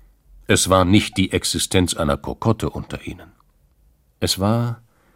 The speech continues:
der aufkeimende Verdacht, dass diese Frau, als königliche Mätresse akzeptiert, sich nicht mit dem Einfluss begnügen würde, den sie im Bett auf den König hatte,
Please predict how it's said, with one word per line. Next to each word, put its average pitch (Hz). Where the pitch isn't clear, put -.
der -
aufkeimende 110
Verdacht, 95
dass -
diese 107
Frau, 85
als 87
königliche 107
Mätresse 87
akzeptiert, -
sich -
nicht 113
mit 110
dem 107
Einfluss 107
begnügen 104
würde, 98
den 95
sie 90
im 107
Bett -
auf 67
den -
König -
hatte, -